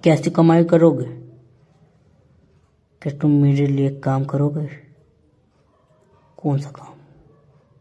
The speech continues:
मैं काम करवाता हूँ, बहुत पैसा दूंगा तुम्हें।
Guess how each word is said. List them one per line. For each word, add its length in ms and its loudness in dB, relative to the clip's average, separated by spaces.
मैं 240 0
काम 280 2
करवाता 720 -2
हूँ, 360 -2
बहुत 320 2
पैसा 260 0
दूंगा 320 2
तुम्हें। 320 0